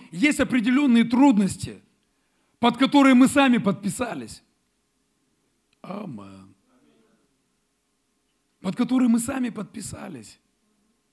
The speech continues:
Мы сами сделали выбор. Знаете, как вы думаете, христианство — это легко? Кто думает, что христианство — это легко?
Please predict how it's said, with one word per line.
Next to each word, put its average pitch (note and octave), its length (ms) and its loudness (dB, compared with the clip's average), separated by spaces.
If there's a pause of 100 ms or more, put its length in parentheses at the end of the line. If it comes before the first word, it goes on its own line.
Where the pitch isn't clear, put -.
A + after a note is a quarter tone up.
(760)
Мы A#3 140 2
сами C#4 320 2
сделали A3+ 420 -2
выбор. F#3+ 420 -4 (260)
Знаете, B3+ 260 -2
как C4 160 -6
вы C#4 80 -6
думаете, G#3+ 320 -6
христианство — A#3+ 920 -8
это F#3 180 -8
легко? B3 540 -6 (2750)
Кто - 160 -6
думает, A3+ 260 2
что D3+ 140 -14
христианство — D#3+ 500 -16
это G#2+ 120 -20
легко? G2 360 -20